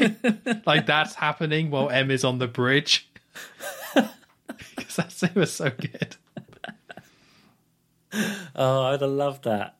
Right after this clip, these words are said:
Speaker 2: <laughs> Although
Speaker 1: But it
Speaker 2: people
Speaker 1: does
Speaker 2: did
Speaker 1: make
Speaker 2: die, Tom. People did
Speaker 1: Ah.
Speaker 2: die.
Speaker 1: Well, yeah, that one guy, that one rich guy did. Uh, but it does make you think about how much more seriously this takes that, which makes it kind of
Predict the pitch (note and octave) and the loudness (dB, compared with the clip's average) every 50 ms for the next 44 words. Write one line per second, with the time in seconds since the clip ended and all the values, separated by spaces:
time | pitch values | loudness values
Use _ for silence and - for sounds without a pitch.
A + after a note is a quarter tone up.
0 | _ - F3 C#3+ - - A3 G#3+ - - G#3+ - - - G#3+ - - - A#3 G#3+ | _ -2 0 0 2 2 2 2 2 0 -2 -2 -2 -4 -4 -4 -4 -2 -2 -2
1 | - - _ _ _ _ _ - - - D3 - C#3 D#3 E3 E3+ E3 F#3 G3 G3+ | -2 -4 _ _ _ _ _ -18 -16 -10 -2 2 4 6 6 6 6 6 6 6
2 | G3 F3 D#3 F#3 F#3 F3 C3+ B2 A#2 A2 A2 - G2+ G2 G2 G2 G2+ A2 _ _ | 6 6 6 4 4 6 6 4 4 2 0 -2 -4 -4 -4 -6 -10 -14 _ _
3 | _ _ _ - D3+ C3+ A#2+ C3 B2 B2+ G#2+ G#2 A2+ G#2 F#2+ F#2+ G2 G2 G#2 _ | _ _ _ -4 -4 -2 0 0 0 0 -2 0 0 -2 -2 -4 -8 -12 -14 _
4 | _ _ _ _ _ _ _ _ _ _ _ _ _ _ _ - - C3+ A#2+ A#2 | _ _ _ _ _ _ _ _ _ _ _ _ _ _ _ -6 0 2 4 4
5 | A#2 A#2+ A#2+ A#2 G#2+ A2+ B2 A#2+ A2 C3 A#2+ A#2+ A2 A2 G2+ G2+ G2+ G#2+ A2+ A2+ | 6 6 6 6 6 6 2 2 2 0 0 0 -2 -2 -2 -2 -2 -2 -2 -2
6 | A2 A2+ A#2 G#2+ G#2 G#2 G2 G2 - - G#2+ G2+ G2+ G#2 - A2+ G#2 G#2 - _ | -2 -2 -2 -4 -4 -6 -8 -8 -8 -6 -6 -8 -8 -8 -8 -8 -8 -10 -12 _
7 | _ _ _ _ _ _ _ _ _ _ _ _ _ - C#3 A#2 A2+ A#2 D#3+ D#3 | _ _ _ _ _ _ _ _ _ _ _ _ _ -8 -8 -6 -2 2 4 4
8 | F3+ G3 A#3 A#3+ G3+ A3 A3+ G#3 F#3 F3 E3 F#3 F#3 E3 D#3 D3 C#3+ C3+ A#2 - | 6 6 6 6 6 6 6 4 6 4 4 6 6 6 6 6 4 4 4 4
9 | D3 C#3+ C#3 C3+ A#2+ - - C#3+ C3 C3 B2+ - - B2+ B2+ B2 A#2+ A#2 - B2 | 4 4 4 2 0 0 0 2 2 2 4 4 4 4 4 4 4 2 2 0
10 | A#2+ A#2 A2+ - B2 A#2+ A#2 A#2+ - - - A#2+ A#2+ A#2 - - - A#2+ G#2 G#2+ | 0 0 0 2 2 0 0 0 -2 -4 -2 -2 -2 -2 -4 -4 -2 -2 -2 -2
11 | A2+ - C#3 B2 G#2+ - - - - - B2+ A2 A2 G#2+ - - A2 G#2 - A2+ | -2 -4 -4 -4 -2 -2 -2 -4 -2 -4 -4 -4 -4 -4 -2 -4 -4 -2 -2 -2
12 | A2 G#2+ G#2+ G#2 - | -2 -2 -4 -6 -8